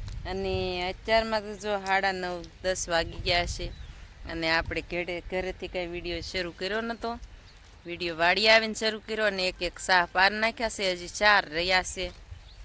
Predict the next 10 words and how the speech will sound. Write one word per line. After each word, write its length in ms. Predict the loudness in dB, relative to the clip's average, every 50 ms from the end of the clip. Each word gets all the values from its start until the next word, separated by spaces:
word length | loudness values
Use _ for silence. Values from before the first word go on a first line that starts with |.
| -20 -20 -20 -20 -20 -20 -20 -20 -20 -18 -12
અને 240 | -8 -4 2 6 8
આજ 180 | 8 6 6
તો 140 | 2 -2 0 4
વાદળા 380 | 6 4 6 6 6 6 6
થાય 200 | 6 6 2 2
છે 160 | 2 2 -2 -4
ને 100 | -4 -2
ગરનારો 540 | 2 2 2 4 6 6 8 8 8 8 4 0
પવન 360 | 0 0 2 2 2 0 -2 -6
છે, 160 | -4 -2